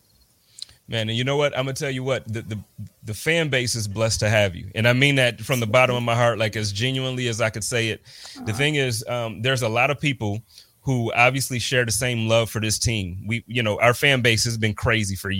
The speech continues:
Speaker 1: for decades. Like, <laughs> so, you know, there's a lot of people who do, but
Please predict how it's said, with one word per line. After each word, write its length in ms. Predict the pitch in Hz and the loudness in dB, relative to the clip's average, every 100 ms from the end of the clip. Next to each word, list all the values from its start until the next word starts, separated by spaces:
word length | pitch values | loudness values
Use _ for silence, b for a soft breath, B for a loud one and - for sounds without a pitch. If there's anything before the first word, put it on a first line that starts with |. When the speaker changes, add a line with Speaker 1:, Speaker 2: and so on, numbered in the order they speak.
| 95 | -6
Speaker 1:
for 160 | - 101 | -6 0
decades. 580 | 104 101 92 78 69 | 2 2 -2 -8 -8
Like, 280 | 104 95 85 - | -6 -6 4 4
<laughs> 80 | - | 4
so, 520 | - - - 127 117 | -10 -2 4 6 4
you 100 | 123 | 2
know, 120 | 123 110 | 2 4
there's 220 | 120 113 | 2 2
a 60 | |
lot 160 | 117 139 | 4 4
of 80 | 143 | 4
people 220 | 147 123 | -4 -2
who 100 | 120 | -2
do, 320 | 110 135 107 90 - | 0 0 0 -2 4
but 260 | 156 123 | 6 6